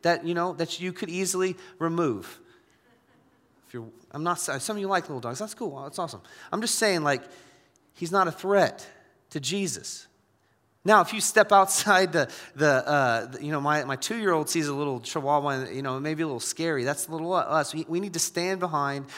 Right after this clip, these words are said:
the builder of our church. His name is Jesus. Which means that, uh, uh, notice the imagery, the gates of hell shall not prevail against it. Satan and demons aren't advancing on the church.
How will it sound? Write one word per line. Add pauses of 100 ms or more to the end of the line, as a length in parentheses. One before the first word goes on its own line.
(140)
the
builder
of
our
church. (280)
His
name
is
Jesus. (1160)
Which
means
that, (240)
uh,
uh, (340)
notice
the
imagery,
the
gates
of
hell
shall
not
prevail
against
it. (340)
Satan
and
demons
aren't
advancing (160)
on
the
church.